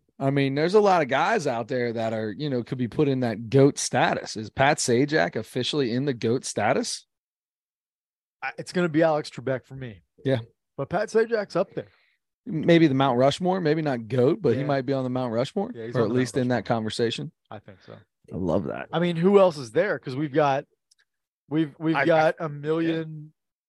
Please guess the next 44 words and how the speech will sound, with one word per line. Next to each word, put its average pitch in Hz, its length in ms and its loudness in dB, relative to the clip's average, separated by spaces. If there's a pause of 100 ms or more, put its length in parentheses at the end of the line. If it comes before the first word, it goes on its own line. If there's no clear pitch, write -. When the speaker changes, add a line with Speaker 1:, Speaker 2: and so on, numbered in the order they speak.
(260)
Speaker 2:
I 131 80 -4
mean, 147 260 -8
really, 175 300 0
Speaker 1:
Wayne 170 300 2
Brady? 160 580 -2
Speaker 2:
<laughs> - 1120 -20
Wayne - 300 -6
Brady. 151 480 -4 (400)
Uh, 147 220 -2
Speaker 1:
Drew 180 260 2
Speaker 2:
what, 202 80 0
Speaker 1:
Carey? 180 460 2
Speaker 2:
did 190 160 0
he, 196 240 -8
Wayne 190 220 -6
Brady, 190 440 -2 (380)
uh, 147 300 0 (360)
oh, 214 160 4
yeah, 185 120 4
yeah, 156 200 0
yeah. 104 140 -8
He 131 180 -4
hosts, 131 380 -4
uh, 117 300 -2
Speaker 1:
He's, - 320 0
he's 202 280 0
hosted, 233 320 2
like, 202 180 4
seventeen 214 720 0
shows, 214 320 4
but 160 140 -2
here's 208 200 -4
the 151 60 -4
deal. 214 260 2
They've 147 200 4
all 170 140 6
been 160 220 2
canceled, 160 540 -6
so 135 160 2
he 147 140 0
can't 175 300 -2
be 147 140 2
on 180 200 0
there. - 200 -12